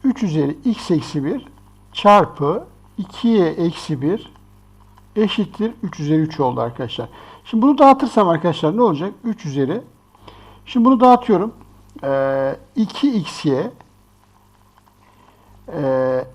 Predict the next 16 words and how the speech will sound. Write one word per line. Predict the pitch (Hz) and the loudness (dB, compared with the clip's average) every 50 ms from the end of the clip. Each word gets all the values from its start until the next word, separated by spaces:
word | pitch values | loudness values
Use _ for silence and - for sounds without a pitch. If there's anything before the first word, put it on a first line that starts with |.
| - - | -4 0
eksi | 247 247 220 - - - 302 214 214 | 0 0 0 -2 -2 -2 0 0 0
x | 226 190 - - - - - _ _ _ _ _ _ _ _ _ _ _ _ _ _ _ - - - - - - - - - - - _ _ _ - _ _ _ _ _ _ _ _ - _ _ _ _ - - - - _ | -2 -2 -6 -14 -18 -20 -20 _ _ _ _ _ _ _ _ _ _ _ _ _ _ _ -20 -20 -20 -20 -20 -20 -20 -20 -20 -20 -20 _ _ _ -20 _ _ _ _ _ _ _ _ -20 _ _ _ _ -20 -20 -20 -8 _
eksi | - 233 226 - - - 302 320 | 2 2 2 2 -2 -4 -2 -2
iki | 220 - - - | -4 -4 0 2
y | 262 196 147 135 - 110 - - _ _ _ _ _ _ - - - - _ - _ - _ - - - _ - - - _ _ _ _ _ _ - _ | 2 4 4 0 -2 -4 -10 -16 _ _ _ _ _ _ -20 -20 -20 -20 _ -20 _ -20 _ -20 -20 -20 _ -20 -20 -20 _ _ _ _ _ _ -18 _
artı | - 226 240 233 220 233 - 262 | 4 6 6 6 6 2 -2 -2
bir | 208 220 175 | 0 2 2
oldu | 151 135 123 120 | 2 2 2 0
arkadaşlar. | 117 113 120 - - 117 - - 120 120 - _ _ _ _ _ _ | -4 -4 -6 -10 -12 -14 -12 -12 -14 -14 -14 _ _ _ _ _ _
Eşittir | - 240 190 - - - _ - 226 247 240 - - _ - | -6 -4 -4 -4 -8 -12 _ -6 -6 -6 -6 -10 -16 _ -10
üç | 196 - - | -10 -8 -6
üzeri | 160 147 147 151 139 | -6 -2 -2 -2 -2
üçmüş. | 135 131 135 - - - - - - _ _ _ _ - - - - - - - | -2 -6 -6 -12 -16 -18 -20 -20 -20 _ _ _ _ -20 -20 -20 -20 -20 -20 -16
Şimdi | - - 349 370 | -10 -4 2 4
arkadaşlar | 320 262 - 294 254 - - 160 156 | 4 4 4 2 2 2 2 0 2
bakın | 202 190 - 165 151 190 | 2 0 0 0 -4 -4